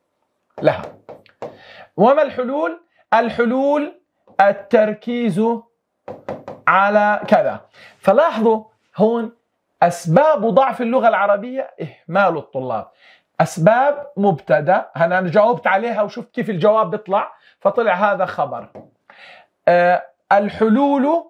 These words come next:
مبتدأ، ما لها الحلول؟ الحلول التركيز خبر. إذا جواب السؤال إعرابه خبر، معناها هون ما اسم استفهام مبني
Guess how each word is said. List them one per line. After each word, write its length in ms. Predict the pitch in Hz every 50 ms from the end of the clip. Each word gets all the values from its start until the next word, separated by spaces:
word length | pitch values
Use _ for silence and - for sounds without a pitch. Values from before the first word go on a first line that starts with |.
| _ -
مبتدأ، 680 | 175 190 214 175 156 - 247 214 196 180 254 - - -
ما 240 | 196 190 226 262 269
لها 140 | 262 226 226
الحلول؟ 480 | 208 208 - 214 208 220 247 262 269 -
الحلول 440 | 196 190 185 - 214 214 226 240 233 -
التركيز 720 | 208 214 - - - 220 214 - - 254 247 214 175 135 139 110 - _
خبر. 380 | - - 196 185 143 139 - - _ _ _ - - - -
إذا 160 | 214 196 208
جواب 720 | 202 208 160 180 208 202 226 277 320 330 294 - 147 131 _ - _ -
السؤال 760 | 175 - - - 339 220 233 254 269 269 285 311 311 - -
إعرابه 520 | 214 180 180 190 214 226 247 240 254 269 262
خبر، 440 | - - 208 - 139 131 117 - _ _ _ - - -
معناها 440 | 151 147 160 190 214 226 208 185 180
هون 240 | 165 180 214 208 185
ما 380 | 165 170 180 180 190 233 - - _ _ _ -
اسم 240 | 196 185 - 190 175
استفهام 920 | 165 156 - _ - 147 - - 135 131 127 139 151 170 208 233 311 - _ _ _ _ _ _ _ -
مبني 600 | - 139 143 139 123 127 135 156 190 220 254 254